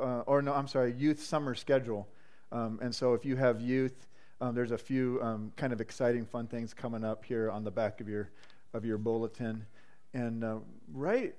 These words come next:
right before I, I preach, um, I just, uh,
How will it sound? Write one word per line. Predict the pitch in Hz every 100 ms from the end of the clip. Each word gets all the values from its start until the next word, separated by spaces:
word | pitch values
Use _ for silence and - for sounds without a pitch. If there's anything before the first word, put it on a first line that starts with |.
| -
right | 208
before | 233 - 185 175
I, | 156 143 139
I | 139
preach, | - 170 165 165 - -
um, | 135 135
I | 151
just, | 175 - -
uh, | 131